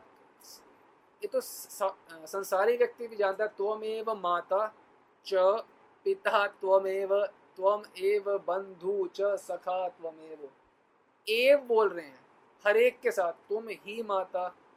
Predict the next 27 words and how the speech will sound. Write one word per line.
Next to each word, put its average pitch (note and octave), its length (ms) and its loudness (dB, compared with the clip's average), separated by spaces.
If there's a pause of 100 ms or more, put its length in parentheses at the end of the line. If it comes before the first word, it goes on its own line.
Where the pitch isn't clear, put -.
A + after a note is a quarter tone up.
(280)
तुम G#3+ 220 -8
ही G#3 280 -12
पिता, E3+ 480 -6 (420)
तुम G3 200 -8
ही G3+ 280 -10
सखा, E3+ 400 -4 (380)
तुम G3+ 200 -6
ही G#3+ 180 -4
बंधु।" D3+ 380 -10 (800)
जब G#3+ 140 -2
ही A3 300 -6
बोल A3+ 200 2
रहे A3+ 120 0
हैं B3 100 -4
तो, B3+ 120 2
तो C4+ 380 0
इसमें B3 260 -8
तो - 20 -6
कुछ C4 140 -12
बचता G#3+ 300 -4
ही D4+ 120 0
नहीं A3+ 180 -8
है। D#3+ 160 -16 (2250)
"तुम A#3+ 140 -2
ही D4 120 -4
धन G3 300 -4
हो, - 140 -14